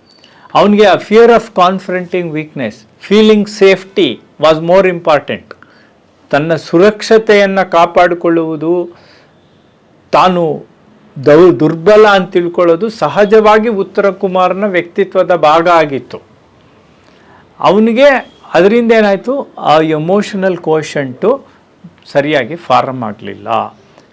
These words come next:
ಕಾನ್ಫಿಡೆನ್ಸ್ ಇರ್ಲಿಲ್ಲ. So fear of confronting weakness, ಆ ಭಯದ ಕಾರಣದಿಂದ ಅವನು ಬೆಳೆಯಕ್ಕಾಗ್ಲಿಲ್ಲ. ನೆಕ್ಸ್ಟು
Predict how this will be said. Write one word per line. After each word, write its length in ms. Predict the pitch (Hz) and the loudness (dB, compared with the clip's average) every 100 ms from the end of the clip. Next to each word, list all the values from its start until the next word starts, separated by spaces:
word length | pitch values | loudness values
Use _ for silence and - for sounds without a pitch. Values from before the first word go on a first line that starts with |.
| _ | _
ಕಾನ್ಫಿಡೆನ್ಸ್ 760 | 147 147 165 151 127 143 - | -2 -2 -2 -6 -6 -10 -8
ಇರ್ಲಿಲ್ಲ. 680 | 135 110 110 98 110 104 - _ _ _ _ _ _ | -8 -6 -10 -6 -4 -4 -8 _ _ _ _ _ _
So 160 | 151 151 - | -6 -6 -2
fear 200 | 190 208 | 2 2
of 180 | 185 175 - | 2 -4 -8
confronting 840 | 151 151 147 156 147 143 147 139 123 | -8 -8 -8 -8 -8 -8 -10 -10 -8
weakness, 680 | 131 127 - 113 - - | -10 -10 -12 -12 -12 -20
ಆ 140 | - 127 131 | -14 -12 -12
ಭಯದ 420 | 127 165 214 226 208 | -2 2 4 4 0
ಕಾರಣದಿಂದ 840 | - 151 175 196 185 160 151 151 | 0 0 0 0 -4 -8 -10 -2
ಅವನು 420 | 214 156 175 269 277 _ _ _ _ _ _ _ | -2 0 -4 -6 -10 _ _ _ _ _ _ _
ಬೆಳೆಯಕ್ಕಾಗ್ಲಿಲ್ಲ. 880 | 127 131 135 131 123 120 110 101 - _ _ _ _ _ _ _ _ | -4 -4 -4 -6 -10 -8 -10 -16 -20 _ _ _ _ _ _ _ _
ನೆಕ್ಸ್ಟು 560 | 160 208 - 170 127 196 | -4 -4 0 0 0 -4